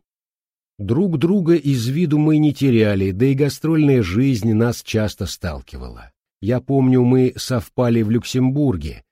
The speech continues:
где всей труппой смотрели спектакли Бижара, а он, в свою очередь, приходил на наши выступления. И всякий раз меня спрашивал: «Ну, когда ж ты приедешь ко мне?»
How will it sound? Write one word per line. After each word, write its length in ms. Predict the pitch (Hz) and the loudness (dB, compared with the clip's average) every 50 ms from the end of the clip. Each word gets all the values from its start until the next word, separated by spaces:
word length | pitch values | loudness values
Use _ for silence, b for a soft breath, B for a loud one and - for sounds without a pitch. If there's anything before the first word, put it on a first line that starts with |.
| _ _ _ _ _ | _ _ _ _ _
где 280 | 95 98 95 117 127 117 | -8 -4 0 0 0 0
всей 320 | - - 131 127 120 104 | 0 -2 0 0 0 0
труппой 600 | - - 131 151 156 139 135 - 139 135 127 - - | 0 -4 -4 -2 -2 -4 -2 -2 0 0 0 -2 -6
смотрели 560 | - - 123 123 120 - - 135 127 120 120 | -8 -4 -2 -2 -2 -2 -2 -2 0 0 -2
спектакли 600 | 107 - - 120 110 - - 123 117 - 110 113 | -4 -4 -6 -6 -6 -4 -4 -4 -4 -2 -4 -4
Бижара, 600 | 104 98 107 92 82 95 87 85 82 85 80 - _ _ _ _ _ _ _ | -2 -2 -4 -2 -2 -4 -4 -4 -6 -8 -10 -12 _ _ _ _ _ _ _
а 120 | 120 143 | -2 0
он, 220 | 165 190 190 175 143 | 0 2 2 0 -2
в 100 | - - | -4 -6
свою 320 | - 127 135 127 123 120 | -2 0 2 2 4 4
очередь, 460 | 117 104 92 - 98 87 85 - - _ _ _ _ _ _ | 2 0 0 -2 -4 -4 -4 -8 -12 _ _ _ _ _ _
приходил 480 | - 147 139 - 156 156 151 180 175 170 | -6 -6 -4 -2 -2 0 0 0 2 2
на 120 | 170 151 | 2 2
наши 340 | 131 120 110 101 - - 101 | 2 2 2 0 -2 -4 -6
выступления. 840 | 90 87 - - - - - 85 82 80 78 76 69 67 65 64 - _ _ _ _ _ _ _ _ | -6 -6 -8 -8 -10 -10 -8 -8 -6 -6 -6 -8 -8 -10 -12 -14 -18 _ _ _ _ _ _ _ _
И 140 | 110 120 117 | 0 0 0
всякий 380 | - - 131 131 113 - 127 | 0 0 0 0 0 0 0
раз 240 | 120 127 123 - - | 0 0 0 0 0
меня 180 | 117 113 117 110 | 0 2 2 0
спрашивал: 680 | - - - 117 113 95 - - 90 82 76 65 - _ _ _ _ _ | -2 -2 -2 -2 -2 -2 -4 -6 -10 -10 -10 -12 -14 _ _ _ _ _
«Ну, 420 | 110 110 117 123 123 127 143 135 - _ _ _ _ _ _ _ _ | -2 0 2 4 4 2 0 -2 -6 _ _ _ _ _ _ _ _
когда 300 | 156 160 165 156 175 160 | -4 -4 0 2 2 2
ж 80 | 110 | 2
ты 300 | - 147 143 139 123 117 - - _ _ | 2 2 4 4 4 2 -2 -10 _ _
приедешь 400 | - 147 147 139 131 104 98 - | -2 0 0 0 0 0 -2 -4
ко 160 | - 135 123 | -2 0 0
мне?» 280 | 117 104 90 95 - | 2 0 -2 -4 -8